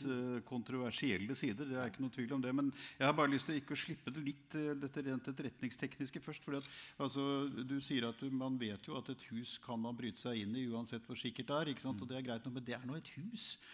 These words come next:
Speaker 1: Altså, her er det jo snakk om, altså, at en krigførende part da kan sette et annet land ut av funksjon ved hjelp av dette, ved å, altså, gå inn i den sentrale, eh,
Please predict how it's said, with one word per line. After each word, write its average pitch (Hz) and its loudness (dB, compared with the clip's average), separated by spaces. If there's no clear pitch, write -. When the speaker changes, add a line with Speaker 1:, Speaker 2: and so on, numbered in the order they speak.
Speaker 1:
Altså, 139 2
her 147 6
er 127 4
det - 2
jo 147 0
snakk - 0
om, 156 0
altså, 117 0
at 117 -8
en 139 -2
krigførende 113 -4
part - -6
da 120 -2
kan 131 -6
sette - -4
et 135 -6
annet 131 -2
land 123 -2
ut 104 -8
av 123 -8
funksjon 202 -6
ved 185 0
hjelp 127 -4
av 123 -4
dette, 110 -6
ved 135 6
å, 131 6
altså, 131 2
gå 127 2
inn 110 2
i 123 0
den 120 -2
sentrale, 117 -2
eh, 113 -4